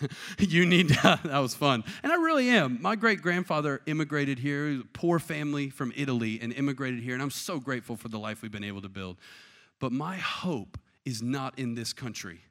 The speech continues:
And that disarms the election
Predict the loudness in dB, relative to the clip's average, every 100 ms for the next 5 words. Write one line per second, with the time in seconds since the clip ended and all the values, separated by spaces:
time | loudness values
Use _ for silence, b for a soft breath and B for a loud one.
0 | b b b b -8 -6 -2 -2 -4 -2
1 | 0 0 0 0 0 -2 -6 -8 -6 -6
2 | -10 _ _ -4 -4 -4 -6 -4 -4 -4
3 | -2 -2 -2